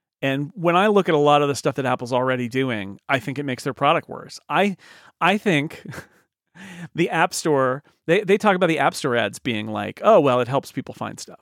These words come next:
It's like, "Okay, but y-, you, you got ads up at the top of search for things that are not what people are searching for, and then below, you've got the thing people are actually searching for."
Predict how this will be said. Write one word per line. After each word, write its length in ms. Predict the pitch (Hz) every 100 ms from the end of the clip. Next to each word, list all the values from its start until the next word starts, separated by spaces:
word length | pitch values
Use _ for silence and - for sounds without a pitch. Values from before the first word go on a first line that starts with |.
| _
It's 140 | -
like, 160 | 156 - -
"Okay, 380 | 220 196 139 131 117 -
but 320 | 170 143 131 - _ _ _ _ _ -
y-, 120 | 196
you, 180 | 190 202 196
you 140 | 175
got 160 | 175 160
ads 260 | 180 226 220
up 120 | 196
at 60 |
the 60 | 190
top 280 | 170 170 165
of 80 | 135
search 560 | - 143 143 - - - _ _ -
for 140 | - 170
things 280 | - 202 170
that 100 | 160
are 80 | 151
not 280 | 156 185 -
what 100 | 156
people 240 | 170 156
are 60 | 139
searching 340 | 160 151 135
for, 460 | - 113 98 98 - _ _ _
and 140 | 160 170
then 160 | 170
below, 720 | 156 151 165 202 143 135 135 - _ -
you've 180 | 151
got 200 | 135 143
the 80 | 151
thing 360 | - 151 143 127
people 240 | - 151 131
are 100 | 123
actually 320 | 120 - 113
searching 380 | - 143 - 123
for." 340 | - - -